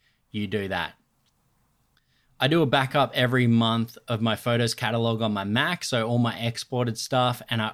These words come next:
also export the Lightroom catalog to the hard drive, which overwrites the previous one. So if I did one last week or I did one the previous month, that, that can just be deleted from the hard drive,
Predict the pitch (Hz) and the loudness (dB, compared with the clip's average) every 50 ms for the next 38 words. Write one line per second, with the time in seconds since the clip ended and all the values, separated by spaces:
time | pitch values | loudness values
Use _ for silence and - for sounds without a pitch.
0 | - - 151 151 165 180 165 - 151 143 131 104 110 117 110 - - - - 120 | -6 -4 -2 -2 -2 -4 -4 -4 -2 -2 -2 -2 -2 -4 -6 -6 -8 -8 -6 -6
1 | 110 101 104 104 - - 117 110 110 110 110 - - 123 107 104 101 - - 110 | -4 -4 -4 -6 -8 -10 -8 -4 -2 -2 -2 -2 -4 -4 -4 -4 -6 -6 -4 -4
2 | 110 107 107 104 104 101 95 101 101 - _ _ _ _ _ _ _ _ _ _ | -2 -2 -2 -2 -2 -4 -4 -6 -8 -12 _ _ _ _ _ _ _ _ _ _
3 | _ - - 123 117 104 95 107 107 104 104 101 107 113 107 98 95 95 92 - | _ -4 -2 0 0 0 2 2 2 2 2 0 0 0 2 2 2 0 -2 -4
4 | _ _ _ _ _ _ _ - 123 117 113 - - 123 120 120 104 113 107 104 | _ _ _ _ _ _ _ -4 -4 -2 -2 -2 -2 0 0 2 2 2 2 2
5 | 98 95 95 - - - - 87 - - 110 98 87 82 85 82 - - 101 90 | 2 2 0 -2 -6 -10 -12 -12 -10 -8 -6 -6 -6 -8 -10 -10 -8 -8 -6 -8
6 | 82 95 107 - - 117 101 95 95 92 - _ _ _ _ _ _ _ _ _ | -8 -8 -8 -6 -4 -2 -2 -2 -2 -4 -8 _ _ _ _ _ _ _ _ _
7 | - 120 117 - 120 117 110 110 123 117 110 110 113 113 113 113 117 123 135 131 | -6 -6 -2 0 0 0 2 2 0 2 2 2 2 2 4 4 4 4 2 2
8 | - - 139 135 135 131 120 - 120 113 110 107 117 113 107 113 110 104 104 - | 2 2 2 4 4 2 2 2 0 0 2 0 0 0 0 0 0 -2 -2 -4
9 | - - 165 165 147 143 143 131 - - 143 139 135 131 127 127 123 - _ _ | -4 -4 -4 -2 0 0 0 0 0 0 0 2 4 4 2 2 0 -4 _ _
10 | _ _ _ _ _ _ _ _ _ _ _ - 113 113 - - - - - - | _ _ _ _ _ _ _ _ _ _ _ 0 0 0 0 -4 -10 -4 0 0
11 | 120 127 - 151 135 120 123 120 - - 127 117 113 120 113 104 101 107 110 127 | 0 2 2 2 4 4 2 2 0 0 0 0 0 0 0 0 2 2 2 2
12 | 147 165 160 - - 151 151 143 123 135 131 135 143 131 151 160 185 202 190 | 0 -2 -4 -4 -4 -2 0 0 0 0 0 0 0 0 0 0 0 -2 -4